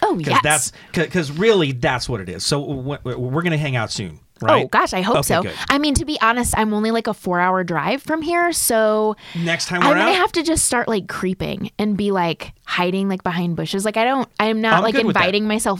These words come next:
Speaker 1: back
Speaker 2: Good.
Speaker 1: on to Maguyu, but, like, I mean,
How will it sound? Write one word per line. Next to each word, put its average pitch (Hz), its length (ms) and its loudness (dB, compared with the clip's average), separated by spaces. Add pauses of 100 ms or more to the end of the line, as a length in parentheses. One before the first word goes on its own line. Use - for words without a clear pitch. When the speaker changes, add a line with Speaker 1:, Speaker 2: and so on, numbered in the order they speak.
(100)
Speaker 1:
back 170 260 2
Speaker 2:
Good. 175 220 0
Speaker 1:
on 214 520 2
to 349 120 -2
Maguyu, 330 720 2 (380)
but, - 200 -2
like, 202 360 0 (1000)
I 226 60 4
mean, 202 420 0